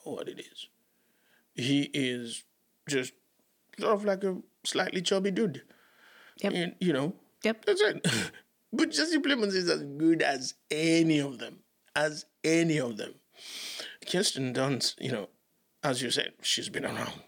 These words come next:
Speaker 1: for years. She
Speaker 2: Yeah.
Speaker 1: like, I mean, come on.
Speaker 2: She started
Speaker 1: But
Speaker 2: out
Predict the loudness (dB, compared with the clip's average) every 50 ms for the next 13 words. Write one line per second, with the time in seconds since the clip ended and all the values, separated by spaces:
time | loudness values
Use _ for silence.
0 | _ _ _ -10 -6 -4 -2 -4 -4 -4 -8 -14 -14 -12 -12 -8 -6 -2 2 4
1 | 4 4 4 2 -4 -10 -8 -8 -6 -6 -6 -6 -6 -6 -6 -6 -4 -2 -2 -2
2 | -2 -4 -2 -2 -2 0 -2 -2 -4 -8 _ -8 -4 -4 -4 -4 -2 -2 0 0
3 | 0 0 -2 -6 -8 0 2 2 2 2 -2 -8 -16 -20 -20 -20 -20 -8 -4 0
4 | 2 4 4 4 6 4 4 4 6 6 6 6 6 4 2 2 -2